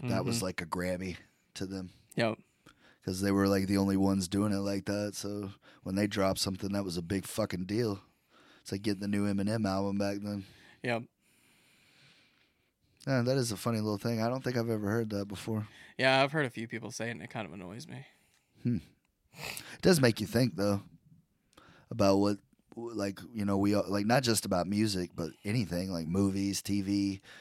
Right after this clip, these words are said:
Speaker 1: just pop culture in general. If
Speaker 2: Yeah.
Speaker 1: those old school motherfuckers coulda had a chance to see what it is now, whether
Speaker 2: Mm-hmm.
Speaker 1: they'd be like, "This is dog shit," or they'd be like, "Wow, I like what y'all got going on here."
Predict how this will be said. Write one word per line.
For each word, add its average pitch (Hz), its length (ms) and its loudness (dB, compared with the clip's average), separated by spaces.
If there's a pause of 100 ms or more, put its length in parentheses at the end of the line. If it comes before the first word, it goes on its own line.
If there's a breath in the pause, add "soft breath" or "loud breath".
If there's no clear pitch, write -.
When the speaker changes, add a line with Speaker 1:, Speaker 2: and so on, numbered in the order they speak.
(180 loud breath)
Speaker 1:
just - 300 -2 (640)
pop 92 220 2
culture 95 380 2
in 80 120 -2
general. 92 460 0 (380 loud breath)
If 143 80 2
Speaker 2:
Yeah. 143 160 6
Speaker 1:
those 92 140 4
old 98 220 6
school 104 200 4
motherfuckers 98 580 2
coulda 92 200 0
had 95 120 0
a 92 40 -6
chance 104 300 -2
to 90 100 -4
see 104 240 0
what 101 240 0
it 101 120 -6
is 98 220 -4
now, 104 400 0 (100)
whether 127 420 0
Speaker 2:
Mm-hmm. - 100 2
Speaker 1:
they'd 95 160 0
be 95 80 -2
like, 82 300 -2
"This 80 200 -4
is 69 80 -10
dog 85 340 -4
shit," 85 360 -4 (100)
or 90 100 -4
they'd 85 200 -8
be 87 80 -8
like, 78 260 -8
"Wow, 85 320 -2 (800)
I 90 60 -6
like 92 160 -2
what 90 140 -4
y'all 90 140 -2
got 85 200 -6
going 90 240 -4
on 101 180 -2
here." 95 180 -4